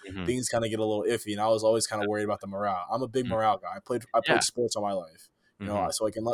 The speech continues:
Speaker 2: and, and, like, so when morale's low, I'm, I'm trying to be the dude that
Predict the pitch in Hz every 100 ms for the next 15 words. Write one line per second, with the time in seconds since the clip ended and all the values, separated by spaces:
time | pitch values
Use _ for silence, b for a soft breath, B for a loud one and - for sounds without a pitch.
0 | 117 113 - B - 113 113 113 113 113
1 | 117 127 131 117 120 110 120 117 127 123
2 | 127 117 110 101 113 110 107